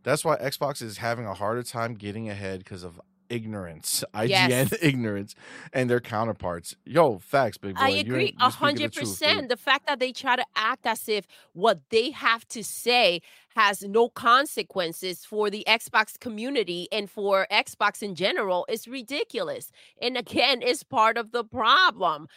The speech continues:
Speaker 2: The fact that you guys can't admit to that because it's, listen,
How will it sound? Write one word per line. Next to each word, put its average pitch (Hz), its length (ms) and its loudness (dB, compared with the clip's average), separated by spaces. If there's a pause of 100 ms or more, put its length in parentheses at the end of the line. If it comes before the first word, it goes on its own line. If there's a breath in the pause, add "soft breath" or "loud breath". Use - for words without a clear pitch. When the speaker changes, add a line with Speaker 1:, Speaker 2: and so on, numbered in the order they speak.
(160 soft breath)
Speaker 2:
The 202 100 -10
fact 277 260 2
that 226 140 -2
you 233 120 -8
guys 254 280 2
can't 254 360 0
admit 202 560 -2
to 302 160 -6
that 285 320 4
because 240 400 -8 (460 soft breath)
it's, - 320 -2
listen, 214 440 -6